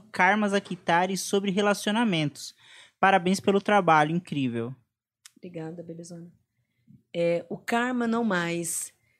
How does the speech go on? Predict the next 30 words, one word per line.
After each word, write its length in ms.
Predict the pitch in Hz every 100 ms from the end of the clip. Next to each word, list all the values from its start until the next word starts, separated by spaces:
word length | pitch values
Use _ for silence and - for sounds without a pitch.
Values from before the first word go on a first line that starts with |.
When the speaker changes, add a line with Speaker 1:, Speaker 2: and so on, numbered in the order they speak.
| _
Speaker 2:
mas 180 | 170 170
agora 480 | 180 165 190 208 175
na 120 | 165
prática, 640 | - 180 190 202 - -
a 40 | 165
partir 300 | 165 160 175
desse 240 | 175 -
mês 200 | 170 180
de 160 | 151 165
julho, 520 | 135 185 196 165 160 - - -
é 100 | 175
onde 180 | 196 180
você 220 | 180 180
começa 400 | 175 180 185 175
na 140 | 185
prática 800 | 185 196 185 190 - - - 165 - _ -
a 100 | 185
ter 420 | - 202 214 220
e 80 | 190
a 40 |
receber 800 | 180 180 - 170 151 185 190 - _ _
muitas 600 | 175 202 233 240 240 185
e 60 | 190
muitas 420 | 190 202 190 175
informações, 1000 | 175 - 170 175 180 - 165 160 165 - - _ -
e 100 | 180
todas 540 | - 233 240 196 170
elas 380 | 185 202 190 175
numa 220 | 180 180
grandeza 920 | 170 190 190 175 196 202 175 147 170